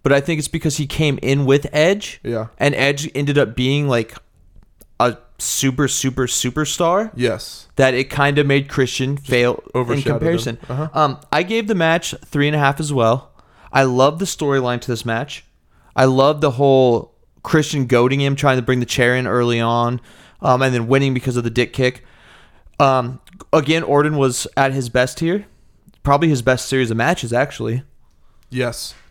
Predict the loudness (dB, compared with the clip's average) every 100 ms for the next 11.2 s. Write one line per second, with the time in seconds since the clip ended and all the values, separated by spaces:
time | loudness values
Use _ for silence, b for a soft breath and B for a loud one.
0 | -2 -2 0 0 0 0 0 2 4 4
1 | 2 2 4 4 2 0 0 -2 -2 -2
2 | -2 -2 -4 -2 2 2 4 4 4 0
3 | 0 -2 -2 -2 0 -2 -4 -6 -6 -6
4 | -6 0 0 0 -6 -14 -8 -6 -6 -8
5 | -8 -6 -4 -4 -6 -8 -4 2 2 2
6 | -2 -2 2 2 4 2 0 2 2 4
7 | 0 -2 2 2 2 0 0 0 -2 -6
8 | -6 -6 -6 -10 -6 -4 -2 0 0 -2
9 | -12 b b b 0 2 2 2 0 -2
10 | -4 -2 -4 -2 -2 -4 -8 -2 0 0
11 | -2